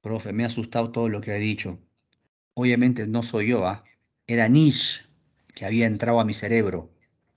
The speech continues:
Y, ah, y Nietzsche hablaba así, pero multiplicado por cuatro. Imagínate. Siga, profe.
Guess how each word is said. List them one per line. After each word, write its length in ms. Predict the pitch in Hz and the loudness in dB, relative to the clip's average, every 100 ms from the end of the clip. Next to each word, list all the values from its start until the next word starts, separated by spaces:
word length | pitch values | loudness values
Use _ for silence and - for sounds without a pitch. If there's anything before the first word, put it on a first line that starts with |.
| _ _ _ _ _ _ - | _ _ _ _ _ _ -12
Y, 360 | 104 104 98 90 | -8 -4 -2 0
ah, 140 | 85 | -2
y 120 | - 101 | -2 4
Nietzsche 300 | 127 143 - | 6 6 2
hablaba 360 | 101 107 127 113 | 0 0 2 0
así, 220 | - 175 | 2 0
pero 180 | 165 110 | 2 0
multiplicado 540 | 95 87 85 104 123 | -4 -8 -6 -2 -2
por 180 | 104 - | -2 -2
cuatro. 380 | 131 120 - - _ _ _ _ _ _ _ | 0 0 -4 -20 _ _ _ _ _ _ _
Imagínate. 760 | - 104 95 - 120 80 76 - _ _ _ _ _ _ _ _ - | -6 -4 -2 0 0 0 -8 -18 _ _ _ _ _ _ _ _ -14
Siga, 500 | - - 156 98 85 | -6 2 2 2 -4
profe. 300 | - - | -14 -16